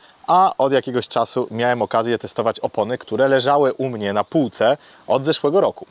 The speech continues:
ale jakoś nie było okazji, żeby je założyć, a opony te to opony od naszych południowych sąsiadów, czyli Tufo Comtura z takim magicznym napisem Prima, czyli to są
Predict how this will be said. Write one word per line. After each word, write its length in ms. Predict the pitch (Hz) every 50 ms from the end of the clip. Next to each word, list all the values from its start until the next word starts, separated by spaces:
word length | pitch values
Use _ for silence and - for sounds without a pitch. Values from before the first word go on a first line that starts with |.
| -
ale 120 | - 107 131
jakoś 200 | 131 - 131 139
nie 80 | 143
było 160 | 131 143 139 127
okazji, 320 | 120 - 131 127 123 120
żeby 180 | 113 117 110 110
je 80 | 104
założyć, 480 | 98 113 107 107 107 110 131 120 - - - - - - -
a 80 | - 120
opony 360 | 135 - - 170 156 135 110
te 240 | - - 110 110 120 - - -
to 320 | - 127 113 107 104 110 -
opony 420 | - - - 123 110 101 107 107
od 180 | - 104 98 -
naszych 480 | 107 107 104 - - 104 98 - - - - - - - - - - -
południowych 680 | - 185 233 247 220 214 180 139 117 117 113 - - -
sąsiadów, 600 | - - - 131 107 - - 104 90 95 98 - -
czyli 320 | - - 104 98 95 92 - - - - - - -
Tufo 380 | - 180 160 - - 113 107 - _ _ _ _ _ -
Comtura 580 | - 180 165 143 - - 113 98 90 87 92 - _ _ _ _ -
z 500 | - - - - 117 107 104 104 101 - _ _
takim 300 | 120 107 - 131 123 120
magicznym 380 | 131 139 156 190 - - 160
napisem 440 | 139 120 - - 123 - 127 120 117 - _ - - - - - - - - - - - - -
Prima, 440 | 170 165 175 190 175 131 90 76 - -
czyli 160 | - 123 117
to 100 | 180 170
są 340 | - - 156 151 147 147